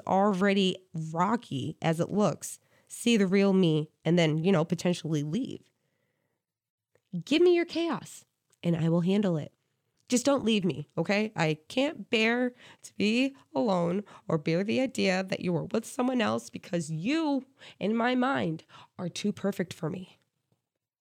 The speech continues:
And that leads us to characteristic number four, you guys, which is people in limerence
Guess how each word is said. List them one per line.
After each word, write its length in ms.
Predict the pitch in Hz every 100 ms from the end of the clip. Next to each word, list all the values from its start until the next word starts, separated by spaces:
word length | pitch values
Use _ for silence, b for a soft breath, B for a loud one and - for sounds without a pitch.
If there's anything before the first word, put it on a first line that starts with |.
| _ -
And 140 | 180
that 160 | 202 202
leads 240 | 247 208
us 160 | 254 -
to 80 | 220
characteristic 840 | 233 240 240 247 254 - 262 262
number 400 | 254 247 262 269
four, 500 | - - 185 180 143
you 200 | 131 127
guys, 500 | 131 139 156 160 - b b b
which 260 | - 202 -
is 600 | 196 247 - - 220 - - _ _ _ _ _ -
people 340 | 269 277 277
in 80 | 247
limerence 600 | 240 254 208 175 - -